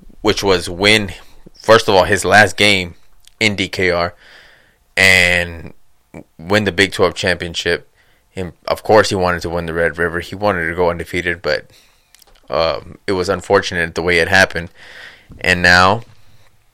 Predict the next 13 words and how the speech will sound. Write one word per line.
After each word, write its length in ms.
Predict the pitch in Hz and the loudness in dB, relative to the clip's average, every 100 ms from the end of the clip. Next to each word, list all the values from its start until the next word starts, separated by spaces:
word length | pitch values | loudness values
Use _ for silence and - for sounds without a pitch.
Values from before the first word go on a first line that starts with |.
| _ _ _ _ - - - | _ _ _ _ -20 -10 -8
we're 180 | 90 92 | -2 -2
just 220 | 90 87 | -2 -6
left 280 | 95 90 - | 0 0 0
with 220 | 90 82 | -4 -4
hopefully 440 | - 98 92 90 90 | 0 -2 0 -4 -4
winning 320 | 90 90 90 | -4 -4 -4
out 240 | 90 92 - | -2 -2 -2
and 500 | 85 82 82 78 80 - _ _ _ _ - | -4 -4 -6 -10 -18 -20 _ _ _ _ -14
getting 240 | 82 90 87 | -8 -6 -6
a 80 | 85 | -4
good 240 | 92 87 | -6 -2
bowl 180 | 87 90 | -4 -4
game, 280 | 87 85 | -6 -8